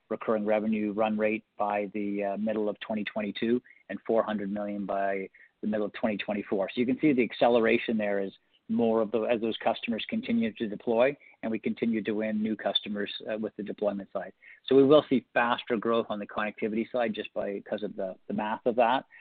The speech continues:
uh, whereas the, uh, enterprise, uh, recurring revenue off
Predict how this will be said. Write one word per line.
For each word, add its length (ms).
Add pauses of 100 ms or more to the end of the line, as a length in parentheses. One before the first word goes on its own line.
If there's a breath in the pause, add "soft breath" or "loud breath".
(220 loud breath)
uh, 80
whereas 400 (100)
the, 320
uh, 180 (280)
enterprise, 680 (400 soft breath)
uh, 100
recurring 420
revenue 440
off 180